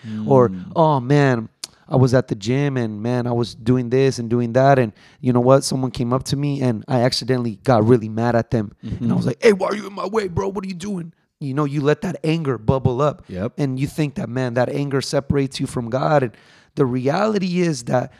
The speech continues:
Speaker 1: you know, and this was a beautiful reflection from a man in eighteen forty-nine saying that there is no amount of shame, no amount of pain, no amount of endurance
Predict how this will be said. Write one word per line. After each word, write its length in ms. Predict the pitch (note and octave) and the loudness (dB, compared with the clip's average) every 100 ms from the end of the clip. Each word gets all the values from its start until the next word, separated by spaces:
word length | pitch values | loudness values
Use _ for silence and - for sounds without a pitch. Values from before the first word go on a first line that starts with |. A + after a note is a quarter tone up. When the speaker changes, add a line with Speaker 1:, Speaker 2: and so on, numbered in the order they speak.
| _ C#3+ | _ -4
Speaker 1:
you 100 | C3 | 0
know, 140 | B2 | 0
and 120 | A#2 | 0
this 120 | C3 C3+ | -4 -4
was 160 | B2 | -2
a 60 | A#2+ | -4
beautiful 480 | G2 D#3 A3+ - C#3+ | 2 4 4 4 0
reflection 560 | B2 - D#3+ - E3 | 0 0 0 0 -6
from 240 | - C#3 B2+ | -2 0 0
a 60 | |
man 260 | C3 F#3 F#3 | 0 0 0
in 140 | D3 - | -2 -6
eighteen 480 | A#3+ A#3+ - G3+ F#3+ | -10 -10 -8 -4 -4
forty-nine 760 | F3 F3+ F3+ E3 F#3 D#3+ F#3 - - - | -4 -6 -6 -6 -8 -6 -6 -6 -14 -14
saying 300 | - F#3+ D#3+ | -2 0 2
that 200 | B2+ - | 0 0
there 180 | D#3+ D#3+ | 0 0
is 220 | C3+ A2+ | 0 -2
no 440 | C3 C3+ E3+ G3+ D3 | -6 -4 -2 -2 -2
amount 400 | B2 C3+ D3+ B2 | -2 -4 -4 -6
of 100 | - | -6
shame, 500 | - C#3 C3 D3+ F3 _ _ - | -8 -4 -2 -2 -4 _ _ -8
no 260 | C#3 E3 E3 | 0 2 2
amount 400 | A#2+ B2+ C#3+ B2 | 0 -2 -2 -2
of 180 | G#2 - - - - | -6 -14 -20 -8 -2
pain, 480 | B2+ C#3 C#3+ F3+ F#3 _ _ - | 0 0 -2 -2 -6 _ _ -8
no 260 | D3 E3 E3+ | 0 6 6
amount 360 | D3 D3 - | 6 4 4
of 160 | C#3 A#2+ | 2 2
endurance 880 | C#3 A#2 G#2 A2 C3 C#3+ A#2 A#2+ - | -2 -2 -2 2 4 4 0 -4 -12